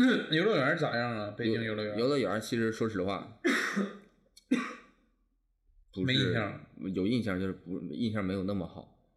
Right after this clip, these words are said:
Speaker 2: 因为我当时太小了，玩儿什么东西都是让我哥带着我玩儿，开碰碰车，我坐着他开。
Speaker 1: 没体验感。
Speaker 2: 没体验感，就是基本上。
Speaker 1: 不是，那一些名胜古迹啥的没看看呢？
Speaker 2: 天安门去了。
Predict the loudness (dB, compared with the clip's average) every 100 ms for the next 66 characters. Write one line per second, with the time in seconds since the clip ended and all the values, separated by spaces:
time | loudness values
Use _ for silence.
0 | _ -2 0 0 -2 -4 -2 -2 -2 -6
1 | -10 -14 _ _ _ _ _ _ -6 0
2 | 0 0 2 2 2 0 -2 -4 -8 -8
3 | 0 0 2 2 0 0 -2 0 -4 -4
4 | -4 -2 -2 -2 -4 -6 -6 -10 -14 -20
5 | _ _ _ -4 -2 0 0 0 0 0
6 | -2 -4 -14 -20 _ _ _ _ _ -4
7 | 0 2 0 0 -4 -4 -6 -8 -12 _
8 | _ _ -18 -16 -18 _ _ _ -2 -2
9 | -2 -2 -4 -6 -10 -6 -4 -4 -8 -14
10 | -14 -20 _ _ _ _ -4 -2 -2 -2
11 | 0 0 0 0 2 0 0 2 0 0
12 | 0 0 -2 0 0 0 -2 -4 -4 -4
13 | -6 -8 -12 -6 -2 0 0 0 -2 -4